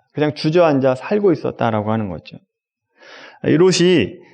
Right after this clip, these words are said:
소돔성에 들어갈 때부터, 우리가 아까 창세기 말씀 보셨듯이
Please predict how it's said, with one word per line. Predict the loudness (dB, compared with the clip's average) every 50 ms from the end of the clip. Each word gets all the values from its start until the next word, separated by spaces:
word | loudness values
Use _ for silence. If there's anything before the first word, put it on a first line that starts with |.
| _ _ -10 -6
소돔성에 | -2 2 2 4 4 4 4 2 2 2 2 0 0
들어갈 | 0 2 2 4 4 4 2 2 2
때부터, | 2 0 0 -2 -6 -8 -8 -4
우리가 | -2 0 2 2 2
아까 | 2 0 -2
창세기 | -4 -2 -2 0 0 2 2 2 2 2 2 2
말씀 | 0 -2 -2 0 0 0 0
보셨듯이 | 0 0 -2 -2 -2 -4 -4 -6 -8 -6 -4 -2 -2 -2 -2 -4